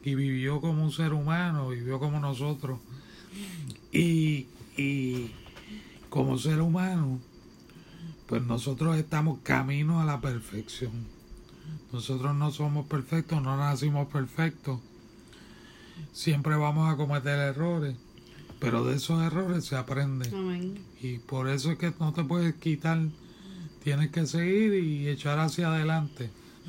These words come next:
Speaker 1: Y como dice el, el, la cita, ¿verdad? Tú puedes.
Speaker 2: Eso es así.
Speaker 1: Tú puedes.
Speaker 2: Aquí hay una campaña, no me acuerdo de qué,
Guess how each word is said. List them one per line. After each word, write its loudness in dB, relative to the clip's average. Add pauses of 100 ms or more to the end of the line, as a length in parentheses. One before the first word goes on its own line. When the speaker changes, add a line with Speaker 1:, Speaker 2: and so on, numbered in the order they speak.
(500)
Speaker 1:
Y -2
como -2
dice 0
el, 2
el, -4 (640)
la 0
cita, 0
¿verdad? -2 (240)
Tú 0
puedes. -4 (320)
Speaker 2:
Eso -10
es -6
así. -12
Speaker 1:
Tú -2
puedes. -4 (320)
Speaker 2:
Aquí -4
hay 0
una 0
campaña, 0
no -2
me 0
acuerdo -4
de -4
qué, -4